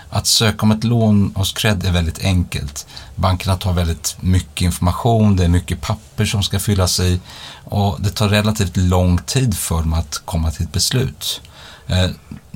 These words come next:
och det var ju därför vi startade Cred, för att vi var missnöjda med hur det fungerade, att det kunde ta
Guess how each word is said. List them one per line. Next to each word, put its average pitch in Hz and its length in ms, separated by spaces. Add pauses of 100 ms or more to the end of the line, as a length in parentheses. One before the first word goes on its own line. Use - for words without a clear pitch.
(100)
och 104 120
det 98 60
var 104 120
ju 90 60
därför 110 280
vi 110 120
startade 113 480
Cred, 90 240
för 90 80
att 87 140
vi 85 40
var 90 140
missnöjda 101 800
med 87 220
hur 95 220
det 85 120
fungerade, 87 540
att - 80
det 107 80
kunde 90 240
ta 85 200